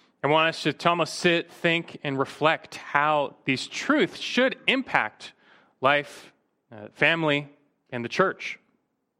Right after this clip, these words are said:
And speaking of the church, we would be so much more effective if we simply put into practice what Jesus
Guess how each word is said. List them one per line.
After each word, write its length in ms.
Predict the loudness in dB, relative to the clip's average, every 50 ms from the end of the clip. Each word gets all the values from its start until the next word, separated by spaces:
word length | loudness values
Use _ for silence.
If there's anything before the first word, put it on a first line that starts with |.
| _ _ _ _ _ _ _ -8 -4 -4
And 80 | 0
speaking 240 | 0 0 2 2 0
of 100 | 0 0
the 60 | -2
church, 400 | 0 2 2 2 2 0 -4 -10 -14 -16 -20 -20 -14 _ 0
we 100 | 0 2
would 100 | 2 2
be 100 | 0 0
so 320 | -2 0 2 2 4 4
much 220 | 2 0 0 0
more 180 | 2 2 2 2
effective 500 | 2 2 2 0 0 2 0 0 2 2
if 140 | 0 0 0
we 100 | -2 -4
simply 440 | -2 -2 -4 -2 0 0 0 0 0
put 440 | -4 -10 -4 0 2 2 2 2
into 280 | 0 0 0 0 -2 -6
practice 640 | -2 0 2 2 2 2 0 -2 -2 -2 -2 -2 -2
what 140 | -4 -4 -2
Jesus 480 | -2 -4 -2 -2 -2 -2 -2 -4 -8